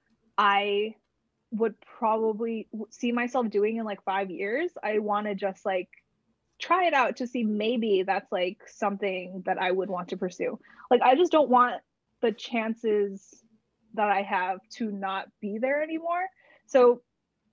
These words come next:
in the past couple of years, I've really been working on that. But if you're talking to me about, like, regrets that I've, I've had, like, in years before, there's a lot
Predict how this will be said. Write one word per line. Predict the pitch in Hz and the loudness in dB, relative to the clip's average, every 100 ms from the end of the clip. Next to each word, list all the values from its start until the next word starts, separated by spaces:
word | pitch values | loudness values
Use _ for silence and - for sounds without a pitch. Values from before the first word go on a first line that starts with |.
| - | 0
in | 294 | 0
the | |
past | 285 320 339 | 4 2 2
couple | 370 349 285 | 0 0 0
of | 226 | -2
years, | 214 208 202 202 | 0 0 0 0
I've | 202 196 196 | -2 -2 -4
really | 220 220 | -2 -2
been | 220 190 | -4 -4
working | 196 196 185 | -6 -6 -8
on | 180 | -6
that. | 175 170 - | -4 -6 -2
But | 226 214 - | 2 2 2
if | 240 | 0
you're | 269 | 0
talking | 269 269 277 | 4 4 2
to | 320 | -4
me | 311 | -4
about, | 269 262 | 0 2
like, | 240 233 | 2 -2
regrets | 208 180 196 208 226 - | -4 -4 0 0 -2 -4
that | 208 | -2
I've, | 208 196 - - | -2 -4 -14 -4
I've | 196 202 | -2 -2
had, | - 196 196 202 | -2 -2 -2 -4
like, | 175 160 - _ _ _ _ _ - | -6 -6 -12 _ _ _ _ _ 0
in | 226 220 | 2 6
years | 226 240 | 4 4
before, | 233 - - 208 277 359 | 0 -2 0 2 4 4
there's | 262 240 240 | 4 4 4
a | |
lot | 196 190 196 151 | -2 0 0 0